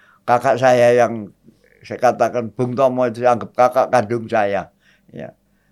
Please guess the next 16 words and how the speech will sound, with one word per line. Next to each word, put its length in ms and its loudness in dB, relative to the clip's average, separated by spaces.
Terus 160 -4
jalan, 800 4
setelah 320 2
begitu 720 -2
sampai 560 2
ini 160 -8
jam 320 2
setengah 400 0
delapan 560 -2
pagi. 560 -4
Ya, 320 -8
pagi 400 -2
itu 160 0
di 160 -4
kampung 400 2
Beluk, 480 0